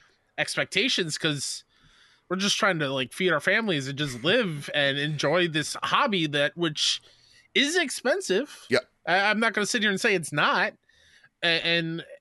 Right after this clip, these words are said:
Speaker 1: if a major game comes out every week and most people have more than one console, it's not
Speaker 2: How do you
Speaker 1: good all
Speaker 2: divvy up that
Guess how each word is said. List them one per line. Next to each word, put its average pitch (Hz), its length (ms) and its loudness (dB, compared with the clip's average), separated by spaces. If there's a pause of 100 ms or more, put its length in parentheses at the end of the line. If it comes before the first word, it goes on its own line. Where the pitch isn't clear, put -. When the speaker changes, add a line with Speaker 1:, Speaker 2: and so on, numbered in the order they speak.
(280)
Speaker 1:
if 160 160 0
a 175 120 4
major 202 420 2
game 226 340 0
comes 180 220 -2
out 170 220 2
every 190 240 2
week 240 260 -2
and 160 180 0
most 175 260 -2
people 220 320 -2
have 185 220 0
more 143 340 0
than 175 200 0
one 180 180 -4
console, 127 640 -2
it's - 520 -6 (1120)
not 160 140 0
Speaker 2:
How 240 100 2
do 214 60 -2
you - 40 0
Speaker 1:
good 262 140 4
all 254 140 6
Speaker 2:
divvy 247 60 4
up 220 40 4
that 214 60 4